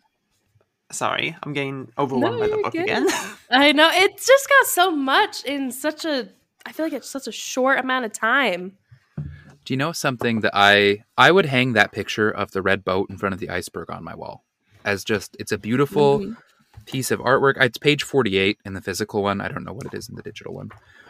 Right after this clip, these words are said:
Speaker 3: But there's just a single splash page of the big red boat
Speaker 1: Oh,
Speaker 3: that Zeno
Speaker 1: mm-hmm.
Speaker 3: lives on. And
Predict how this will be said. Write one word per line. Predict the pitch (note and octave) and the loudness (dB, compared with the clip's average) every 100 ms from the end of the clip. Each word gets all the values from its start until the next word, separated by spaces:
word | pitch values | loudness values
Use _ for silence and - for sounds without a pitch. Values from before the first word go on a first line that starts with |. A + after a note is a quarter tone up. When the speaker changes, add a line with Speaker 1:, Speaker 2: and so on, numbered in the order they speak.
| _ _ _ | _ _ _
Speaker 3:
But | - | 4
there's | B2+ A2+ | 6 6
just | A#2+ A#2+ | 4 6
a | G2+ G2 | 6 6
single | F#2+ - C#3+ A#2+ | 2 -2 2 2
splash | - A2 G#2+ | 6 6 6
page | - A2 G#2 - | 4 4 4 2
of | G#2+ G2+ - | 0 0 0
the | G#2 | -2
big | G#2+ G2+ | -2 2
red | G#2 F#2+ | -2 2
boat | G2+ G#3 | 4 4
Speaker 1:
Oh, | F#3+ E3 | 4 -2
Speaker 3:
that | G2+ | -4
Zeno | G#2+ G2+ G#2 | -2 2 2
Speaker 1:
mm-hmm. | G#2 | 4
Speaker 3:
lives | G2+ G#2 | 2 2
on. | G2+ G#2 G#2+ _ _ _ _ _ | 2 2 -2 _ _ _ _ _
And | G#2+ A2 G#2+ G2 | 6 6 6 2